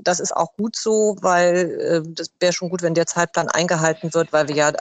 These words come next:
am Ende des Tages auch für unseren noch bestehenden Bahnhof Altona dann ja auch eine Perspektive brauchen, ähm, weil wir jetzt so ein bisschen, man merkt das so insgesamt so ein bisschen auf so einer Interimslösung gerade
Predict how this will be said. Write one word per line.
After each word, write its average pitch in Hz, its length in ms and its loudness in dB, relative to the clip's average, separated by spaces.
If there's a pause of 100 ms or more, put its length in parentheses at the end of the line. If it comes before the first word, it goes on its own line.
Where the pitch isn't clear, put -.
am 151 140 -2
Ende 170 200 0
des 156 160 -4
Tages 156 340 0
auch - 160 -2
für - 140 -4
unseren 151 420 0 (480)
noch 190 160 0
bestehenden 196 420 2
Bahnhof 160 380 2
Altona 165 420 0
dann 143 160 2
ja 139 120 2
auch 147 100 2
eine 151 120 -8
Perspektive 160 720 -4
brauchen, 151 720 0
ähm, 143 420 0 (220)
weil 147 180 2
wir 147 140 0
jetzt 151 220 -2
so 165 100 0
ein 156 100 -2
bisschen, 180 380 0
man 143 140 2
merkt 143 220 0
das 151 140 0
so 147 140 -2
insgesamt 147 520 -2
so - 80 -2
ein 147 40 -2
bisschen 156 340 -4
auf 143 140 -2
so 151 80 -4
einer 123 80 -2
Interimslösung 139 880 0 (640)
gerade 147 560 4